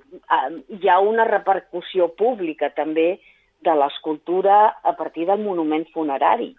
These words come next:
Pensem que les esglésies en aquell moment són molt freqüentades pel, pel, pel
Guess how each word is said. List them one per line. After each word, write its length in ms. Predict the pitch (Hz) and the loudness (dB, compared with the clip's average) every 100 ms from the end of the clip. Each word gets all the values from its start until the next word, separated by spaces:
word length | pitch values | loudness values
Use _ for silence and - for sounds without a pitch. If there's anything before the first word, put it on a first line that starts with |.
| _ | _
Pensem 480 | - 143 - 160 156 | -12 -12 -10 -8 -8
que 140 | 160 180 | -4 -4
les 140 | 156 | -4
esglésies 680 | 151 143 170 190 175 160 139 | -8 -8 -4 -4 -4 -8 -8
en 120 | 139 | -10
aquell 240 | 123 120 131 | -16 -14 -12
moment 400 | 151 151 170 190 _ - _ _ - | -8 -4 -4 -6 _ -20 _ _ -14
són 220 | - 165 165 | -6 -4 -2
molt 300 | 185 214 208 | 0 0 -2
freqüentades 920 | 185 165 147 139 135 175 170 156 151 - - | -4 -4 -4 -6 0 2 2 0 -6 -12 -8
pel, 420 | 139 135 131 123 110 | -6 -4 -6 -8 -10
pel, 220 | 139 131 120 113 110 107 110 _ _ _ _ - | -8 -6 -6 -8 -10 -16 -20 _ _ _ _ -14
pel 200 | 123 | -12